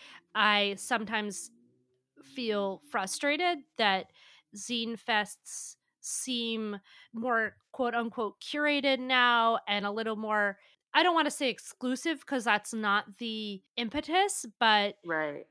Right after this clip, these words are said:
Speaker 1: that it's more almost professionalized, and you have to think about, like, "How do I distinguish myself as a brand to get in?" So that's, like, the negative side of it.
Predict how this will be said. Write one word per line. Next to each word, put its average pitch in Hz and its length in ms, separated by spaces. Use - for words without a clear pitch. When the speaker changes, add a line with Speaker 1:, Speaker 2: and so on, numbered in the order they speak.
Speaker 1:
that 277 220
it's 254 280
more 262 500
almost 226 400
professionalized, 269 1080
and 226 100
you 220 60
have 214 180
to 247 80
think 220 200
about, 208 200
like, 202 160
"How 302 240
do 339 120
I 233 140
distinguish 277 800
myself 226 420
as 233 120
a 233 40
brand 269 460
to 214 80
get 226 160
in?" 196 180
So 285 120
that's, 320 220
like, 349 180
the 247 80
negative 254 480
side 196 300
of 175 100
it. 180 140